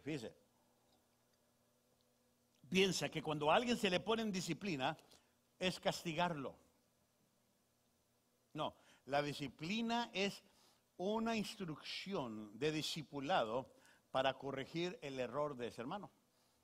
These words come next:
y tratar con el alma y su físico, eventualmente, de lo que está pasando en su vida. No es castigarlo. ¿De qué me sirve yo quitar a alguien del ministerio y sentarlo por dos, tres años sin hacer nada?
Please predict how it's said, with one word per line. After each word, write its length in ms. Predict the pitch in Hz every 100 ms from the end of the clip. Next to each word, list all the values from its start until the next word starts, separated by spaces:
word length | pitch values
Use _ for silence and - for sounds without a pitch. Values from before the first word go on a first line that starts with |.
| -
y 120 | 175
tratar 720 | 180 165 - 214 220 220 -
con 200 | - 175
el 160 | 160 151
alma 440 | 208 208 202 202 202
y 160 | 151
su 240 | - 151 123
físico, 680 | - 104 - 113 - 117 -
eventualmente, 720 | 123 117 160 160 120 98 120 - - _
de 180 | 113 131
lo 140 | 127
que 80 | 123
está 200 | - 113
pasando 360 | - - 117 117
en 80 |
su 100 | 113
vida. 240 | 131 139 92 _ _ _ _ -
No 200 | 143 214
es 80 | -
castigarlo. 480 | 233 - 185 165 - - -
¿De 160 | 160
qué 160 | - 277
me 160 | 277 240
sirve 680 | - 254 247 147 147 160 - -
yo 240 | 139 180 233
quitar 320 | 233 - 233
a 80 | 220
alguien 420 | 220 240 233 226
del 240 | 202 196
ministerio 680 | 185 175 160 - 233 156 147 - -
y 100 | 196
sentarlo 460 | 175 180 180 220 196
por 140 | 175
dos, 160 | 202 202
tres 200 | 208 196
años 160 | 208
sin 140 | 170 170
hacer 180 | 156 156
nada? 240 | 156 117